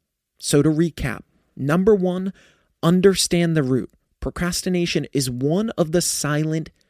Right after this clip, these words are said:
dream killers. The root of procrastination for most people is not laziness, it's anxiety. And at the center of this, our anxiety will tell us the worst case scenario. But here's the truth.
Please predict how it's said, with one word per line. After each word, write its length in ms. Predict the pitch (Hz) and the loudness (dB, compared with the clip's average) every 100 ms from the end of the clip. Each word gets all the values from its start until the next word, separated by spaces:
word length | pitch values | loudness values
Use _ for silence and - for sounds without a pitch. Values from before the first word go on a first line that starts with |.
| - | -16
dream 460 | 123 127 135 139 135 - | -6 -4 -2 -2 -4 -8
killers. 600 | - - 131 113 - - _ _ _ | -6 -2 -2 -4 -8 -10 _ _ _
The 100 | 139 | 2
root 340 | 123 127 214 - | 4 4 2 2
of 200 | 170 - | -2 0
procrastination 880 | 160 - 151 151 - 135 139 - 127 | -6 -4 -4 -4 -6 -4 -4 -6 -8
for 160 | - | -6
most 340 | 131 131 165 - | -2 0 -2 -2
people 400 | 170 175 196 196 - _ _ - | -6 -2 -4 -4 -14 _ _ -2
is 200 | 151 160 | -2 2
not 240 | 190 196 | 0 0
laziness, 640 | 170 180 156 143 104 - - _ _ _ - | 2 2 0 -4 -6 -8 -8 _ _ _ -10
it's 220 | 143 - | -6 -2
anxiety. 680 | 143 123 131 131 120 104 - _ _ _ | 0 0 -2 -2 -4 -6 -14 _ _ _
And 80 | - | -8
at 140 | 139 - | -8 -4
the 80 | |
center 460 | - - - 262 254 | -4 0 0 0 0
of 120 | 147 | -2
this, 380 | 165 - - - _ _ - | -6 -8 -6 -8 _ _ -8
our 280 | 143 165 170 | 0 0 0
anxiety 580 | 165 151 135 151 160 160 | -2 -2 0 0 -2 -2
will 180 | 147 | -2
tell 300 | - - 156 | -4 -6 -4
us 200 | 156 - - _ _ - | -4 -4 -6 _ _ -6
the 240 | 135 185 | -2 -2
worst 440 | 151 175 190 - | 2 2 2 -2
case 260 | - 175 175 | -2 -4 -2
scenario. 680 | - 147 139 143 131 113 - _ _ _ _ | -4 -4 -2 -2 -4 -6 -12 _ _ _ _
But 120 | - 127 | -10 -8
here's 400 | - 165 165 - | 0 2 2 -2
the 80 | |
truth. 440 | 143 - 135 120 | -8 -6 -6 -6